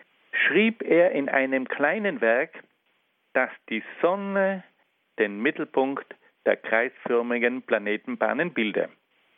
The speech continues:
Die Erde drehe sich um die Sonne und drehe sich auch um ihre eigene Achse.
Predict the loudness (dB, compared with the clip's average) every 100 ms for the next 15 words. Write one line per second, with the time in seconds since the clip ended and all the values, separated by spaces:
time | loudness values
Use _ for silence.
0 | _ _ _ _ _ _ _ _ 0 4
1 | 4 4 -2 -2 -2 0 2 4 2 0
2 | -2 0 2 2 4 2 2 0 0 -12
3 | _ _ _ _ _ _ _ _ -2 0
4 | 2 4 4 2 -2 0 0 0 -6 -4
5 | -2 2 4 4 2 2 2 2 4 2
6 | -2 -14 -14